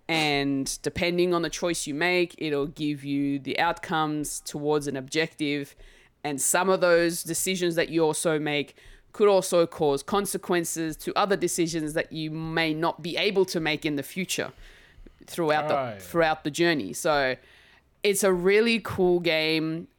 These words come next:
Speaker 1: um, and it's made by the developers at Don't Nod. Um, highly recommend checking it out. It's available,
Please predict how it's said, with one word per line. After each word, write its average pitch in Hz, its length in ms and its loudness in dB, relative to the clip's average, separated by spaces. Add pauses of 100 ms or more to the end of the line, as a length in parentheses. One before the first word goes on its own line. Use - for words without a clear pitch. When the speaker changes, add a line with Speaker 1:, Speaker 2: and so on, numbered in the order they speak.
Speaker 1:
um, 151 760 0
and 156 220 -2
it's - 320 -4
made 160 300 0
by 151 580 4
the 151 80 -8
developers 147 480 0
at 139 160 -4
Don't 147 240 0
Nod. 151 320 0 (560)
Um, 143 720 -4 (380)
highly 214 440 0
recommend 147 680 0
checking 143 400 -6
it 135 100 -6
out. 139 240 2
It's - 200 -6
available, 143 840 0